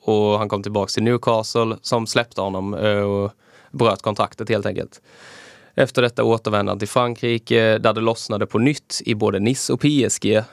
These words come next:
bland annat. Men han kom aldrig upp i den potential som han hade när han kom till England. Men, eh, varför lossnade det då aldrig riktigt för Ben Arfa,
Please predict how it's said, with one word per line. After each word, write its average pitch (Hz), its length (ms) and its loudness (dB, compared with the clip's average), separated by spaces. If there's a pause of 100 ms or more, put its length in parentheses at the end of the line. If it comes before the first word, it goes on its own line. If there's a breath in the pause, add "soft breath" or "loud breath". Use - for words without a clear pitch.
(100)
bland 120 180 2
annat. 107 380 -2
Men 117 200 2
han 120 140 0 (200)
kom 143 180 0
aldrig 127 340 2
upp - 180 -6
i 110 60 4
den 98 300 -2 (160)
potential 104 600 -2
som 101 200 -4
han 98 180 -4
hade 107 480 -2
när 117 100 2
han 110 80 0
kom 104 240 -4
till 127 100 2
England. 95 340 -6 (920 loud breath)
Men, 131 300 4
eh, 127 120 2 (120)
varför 135 240 2
lossnade 160 380 -4
det 131 60 2
då 131 120 4
aldrig 110 220 0
riktigt - 280 -8
för 117 100 -4
Ben 104 160 0
Arfa, 64 380 -6